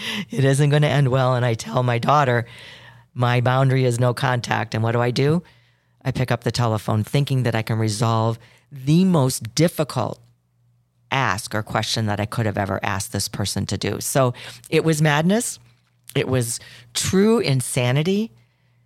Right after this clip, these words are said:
And what I love about life, no matter how hard it is,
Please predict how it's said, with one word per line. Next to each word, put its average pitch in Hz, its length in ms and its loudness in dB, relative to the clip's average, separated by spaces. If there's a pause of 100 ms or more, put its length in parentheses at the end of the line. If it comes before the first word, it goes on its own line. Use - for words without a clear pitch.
(720)
And 143 180 2
what 147 120 2
I 139 100 2
love 160 400 0
about 156 420 0
life, 135 680 -2 (640)
no 143 140 0
matter 135 300 0
how 147 300 -2
hard 147 400 0
it 139 100 -2
is, 135 520 -2